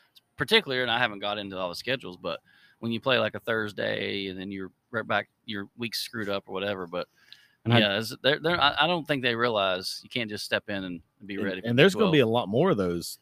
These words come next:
Speaker 1: Mm-hmm.
Speaker 3: Thursday, Friday
Speaker 1: Yeah, apparently.
Speaker 3: messed up
Speaker 2: Next year,
Speaker 3: weekends.
Speaker 2: right?
Speaker 3: Yeah, with
Speaker 2: Starting
Speaker 3: the,
Speaker 2: next year.
Speaker 3: starting next year with the schedule, so.
Speaker 2: Well, I did see, like, so we're, we're fourteenth, and I can't remember what order, and then it literally went, like, B Y U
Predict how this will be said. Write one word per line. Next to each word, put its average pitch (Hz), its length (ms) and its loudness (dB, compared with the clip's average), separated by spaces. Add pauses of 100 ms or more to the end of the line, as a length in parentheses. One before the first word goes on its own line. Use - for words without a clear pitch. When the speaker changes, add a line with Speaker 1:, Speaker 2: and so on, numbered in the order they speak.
Speaker 1:
Mm-hmm. 120 60 -6
Speaker 3:
Thursday, 107 340 -2
Friday 101 720 0
Speaker 1:
Yeah, 131 120 0
apparently. 156 500 2
Speaker 3:
messed 131 240 2
up 127 100 6
Speaker 2:
Next 135 300 10
year, 156 260 12
Speaker 3:
weekends. - 40 8
Speaker 2:
right? 123 200 8
Speaker 3:
Yeah, 117 260 0
with 113 120 0
Speaker 2:
Starting 131 260 6
Speaker 3:
the, 127 60 8
Speaker 2:
next 131 240 4
year. 127 80 2
Speaker 3:
starting 113 120 -2
next 120 260 -4
year 151 120 -2
with 131 160 -4
the 113 100 -20
schedule, 113 440 -10
so. 87 280 -14 (220)
Speaker 2:
Well, 135 120 10
I 131 40 10
did 180 240 6
see, 139 300 4
like, 110 360 2 (460)
so - 200 -2
we're, 170 240 6
we're 156 300 4
fourteenth, 139 640 2
and 113 80 -2
I 113 80 0
can't 147 200 0
remember 127 220 2
what 120 160 6
order, 120 320 6
and 104 100 2
then 123 120 6
it 127 100 0
literally 127 460 4
went, 123 240 0
like, 101 300 -4 (1120)
B 120 160 2
Y 113 180 0
U 110 520 -2